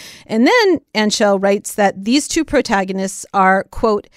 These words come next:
"ciphers for the two great post-war Jewish communities, and the point in history when they met was when those communities were beginning to come into their own.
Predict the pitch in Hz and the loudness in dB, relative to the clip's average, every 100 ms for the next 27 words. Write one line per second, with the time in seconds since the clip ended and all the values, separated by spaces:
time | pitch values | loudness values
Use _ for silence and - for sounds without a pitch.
0 | _ - - 285 294 233 202 - 202 196 | _ -14 -2 -2 -2 -6 -8 -8 -8 -8
1 | - 294 233 247 226 - 233 262 - 240 | -4 -4 -2 0 0 -2 -2 -2 -2 -2
2 | 220 240 240 - - 233 208 190 196 190 | 0 0 0 0 0 0 2 2 0 -2
3 | 196 180 - 247 262 226 208 220 - 233 | -2 -4 -2 0 0 0 -2 -2 -4 -4
4 | 220 202 202 196 190 240 - 202 190 196 | -2 -2 0 0 0 -2 0 -4 -2 0
5 | 202 240 - 262 233 226 220 208 190 185 | 2 0 0 -2 0 0 -2 -2 -2 -2
6 | 180 214 214 202 - 208 202 196 202 208 | 0 0 -2 -6 -4 -2 -2 -2 0 0
7 | - 269 190 | 0 -2 -2